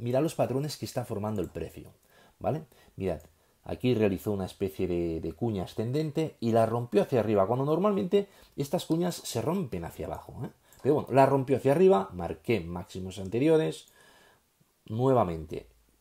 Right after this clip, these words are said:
cuña ascendente, en lugar de romper hacia abajo, que es lo que dice la estadística, rompe hacia arriba, máximo nuevamente, vuelvo a marcar con esta línea horizontal,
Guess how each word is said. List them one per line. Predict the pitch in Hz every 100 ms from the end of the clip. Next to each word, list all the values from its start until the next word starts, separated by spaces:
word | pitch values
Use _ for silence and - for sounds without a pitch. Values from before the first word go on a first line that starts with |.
| _
cuña | - 117 113 95 87
ascendente, | - 98 104 127 147 135 151 147 - _ _
en | - 110
lugar | 113 143 127
de | 107 -
romper | 101 98 98 101
hacia | - 95
abajo, | 139 135
que | 117
es | 104
lo | 98
que |
dice | 92 95
la | 95
estadística, | - 151 151 - 151 156 - - _ _ _
rompe | - 110 202 202 135
hacia | 123 117
arriba, | 113 98 82 80 -
máximo | 90 104 131 160 - 135 135 135
nuevamente, | 127 117 107 92 85 87
vuelvo | 92 90
a |
marcar | 87 80 82 98
con | -
esta | 92 92
línea | 95 95
horizontal, | 87 - 80 78 73